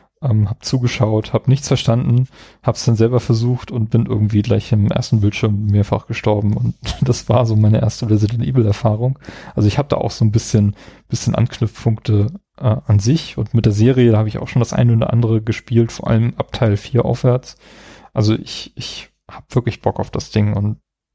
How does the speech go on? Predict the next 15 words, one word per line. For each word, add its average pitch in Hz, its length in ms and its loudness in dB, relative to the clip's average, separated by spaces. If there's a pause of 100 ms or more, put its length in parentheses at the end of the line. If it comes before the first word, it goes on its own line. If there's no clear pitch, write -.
das, - 500 -8 (240)
das - 180 -4
ist 135 140 -2
mehr 120 240 4
als - 240 0
nur 113 120 4
ein 104 80 2
Remake, 98 340 4
das - 180 -10
ist - 220 -8
ein, 104 100 0
fast - 400 -6
ein 107 80 2
neues 98 240 0
Spiel. 120 320 -6